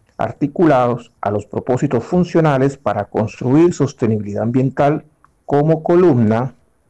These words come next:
y fortaleza de la calidad institucional. A partir de esta intencionalidad, el plan está enfocado en lograr aspectos como indicar las acciones y proyectos a seguir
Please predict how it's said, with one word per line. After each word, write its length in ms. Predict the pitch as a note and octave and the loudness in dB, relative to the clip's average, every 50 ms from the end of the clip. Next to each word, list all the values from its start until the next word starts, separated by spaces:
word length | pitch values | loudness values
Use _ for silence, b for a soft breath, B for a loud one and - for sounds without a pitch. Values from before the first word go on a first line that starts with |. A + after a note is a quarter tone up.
| _ _ _ _ _ _ _ _ _ _ _ _ _ _ _ b b b b b b b b | _ _ _ _ _ _ _ _ _ _ _ _ _ _ _ b b b b b b b b
y 100 | - F3+ - | -4 -4 -2
fortaleza 680 | - - C3+ C3+ - C3 A2 A2+ A#2+ A#2 - C3+ B2 | 0 -2 -4 -2 -2 -2 0 0 0 0 0 0 0
de 100 | B2 A2 | 0 0
la 120 | G#2 G2+ | -2 -4
calidad 500 | - - - F#2 F#2+ F#2+ F#2+ - - - - | -6 -6 -6 -6 -4 -4 -2 -2 -4 -2 -4
institucional. 920 | - D#3 D3 C#3 C#3 - - C3+ A#2+ - B2+ A#2 - - C3+ A2+ G#2 - - _ _ _ _ _ _ _ _ B B B B B B B B B B B B B B B B B | -2 0 0 0 0 -2 -4 -4 -4 -2 -4 -6 -2 -2 -2 -2 -2 -6 -12 _ _ _ _ _ _ _ _ B B B B B B B B B B B B B B B B B
A 140 | A#2 - | -8 -4
partir 340 | - C3+ B2+ C3+ C#3+ F#3 F#3+ | -2 -2 -2 0 0 0 2
de 160 | F#3 G3+ F#3+ | 4 4 4
esta 180 | F#3+ F#3+ F#3+ G3 | 4 4 2 2
intencionalidad, 920 | F#3+ F#3 D3+ C3+ A#2+ - A#2+ A2+ A2+ A2 G2+ A2 A#2+ C3 B2+ B2 A#2+ - - _ _ _ _ _ - | 2 2 2 0 2 2 2 0 0 0 0 2 2 4 4 2 0 -2 -12 _ _ _ _ _ -4
el 160 | A#2+ A2+ G#2+ | -2 -2 -2
plan 220 | - - C3 C#3 | 0 0 0 2
está 180 | D3+ C#3+ D3 D3 | 2 0 0 0
enfocado 520 | C#3 C#3 - D3+ D3 - C3 B2 B2+ C3+ | -2 0 -2 -4 -2 -2 0 2 2 4
en 100 | C#3+ C3 | 4 2
lograr 460 | A2+ G#2+ G2+ - A2+ A2+ A2+ A#2+ A#2 - | 2 0 -2 -2 -2 -2 -2 -2 -4 -4
aspectos 600 | - - - - _ - - A3+ - - C#3+ C#3+ | -6 -8 -8 -4 _ -2 -2 -2 -2 -4 -4 -4
como 400 | - - - G3 F#3+ B2+ - - _ _ _ _ _ _ _ _ _ _ | -4 -2 0 0 0 0 -2 -6 _ _ _ _ _ _ _ _ _ _
indicar 480 | - A#2+ A2+ G#2+ A2+ - - A#2+ A#2 A#2+ | -4 -2 -2 0 -2 -2 -2 -2 0 0
las 160 | B2+ C3 C3+ | 0 0 -2
acciones 580 | A#2 - - - D3 D#3 E3+ E3+ E3 E3 - _ | -2 -4 0 0 0 2 2 0 -2 -2 -6 _
y 80 | - - | -14 -14
proyectos 500 | - - A#2 G2 G#2 G#2+ - - C3 B2 | -8 -6 -4 -4 -4 -6 -6 -4 -4 -4
a 80 | B2+ | -4
seguir 400 | A#2+ - A#2 A#2+ D#3 E3+ - - | -2 -2 0 2 2 2 2 0